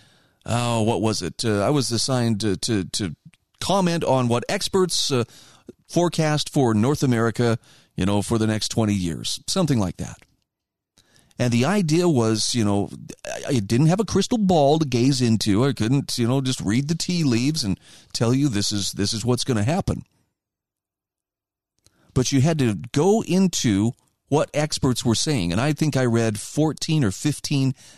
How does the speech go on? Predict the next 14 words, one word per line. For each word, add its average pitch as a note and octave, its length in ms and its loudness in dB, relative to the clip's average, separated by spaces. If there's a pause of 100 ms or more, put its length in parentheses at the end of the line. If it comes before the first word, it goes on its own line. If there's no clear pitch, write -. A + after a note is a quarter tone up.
different E3+ 540 -2 (100)
experts C#3 500 -2
prognosticating, C3 960 0
here's A#2 220 0
what B2+ 140 0
we A#2+ 120 0
see A2+ 280 -2
in A#2 100 0
terms G2+ 300 0
of E2 80 -6
energy, A#2+ 500 0
in G#2 120 0
terms A2 280 -2
of E2 80 -4